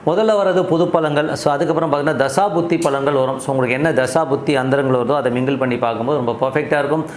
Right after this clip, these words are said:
வீடியோட எண்டில் வந்து tip of the week இருக்கு, மறக்காம பாருங்க.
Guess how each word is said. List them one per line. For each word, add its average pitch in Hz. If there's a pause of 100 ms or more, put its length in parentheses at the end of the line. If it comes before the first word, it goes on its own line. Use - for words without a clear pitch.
(220)
வீடியோட 254
எண்டில் 196
வந்து 180
tip 175
of 190
the 185
week 151
இருக்கு, 147
மறக்காம 117
பாருங்க. 95